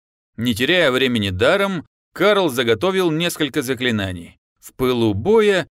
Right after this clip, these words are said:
некогда заклинания начитывать. Воронка вращалась все сильнее и сильнее. Внутри нее появилась новая воронка, раскручивающаяся в обратную сторону. Короткие всполохи,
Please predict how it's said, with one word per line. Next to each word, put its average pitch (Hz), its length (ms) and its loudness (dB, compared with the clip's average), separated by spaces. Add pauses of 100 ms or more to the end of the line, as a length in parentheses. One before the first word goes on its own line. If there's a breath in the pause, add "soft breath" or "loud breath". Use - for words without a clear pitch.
некогда 175 680 0
заклинания 165 720 0
начитывать. 110 680 -6 (680)
Воронка 156 520 2
вращалась 139 720 0
все 196 240 -2
сильнее 185 600 -2
и 196 180 -6
сильнее. 143 720 -4 (300)
Внутри 120 440 -2
нее 117 360 2
появилась 117 640 0
новая 117 380 2
воронка, 143 640 0 (220)
раскручивающаяся 120 1300 0
в 98 80 -2
обратную 190 500 0
сторону. 113 560 0 (320)
Короткие 110 580 2
всполохи, 165 800 -2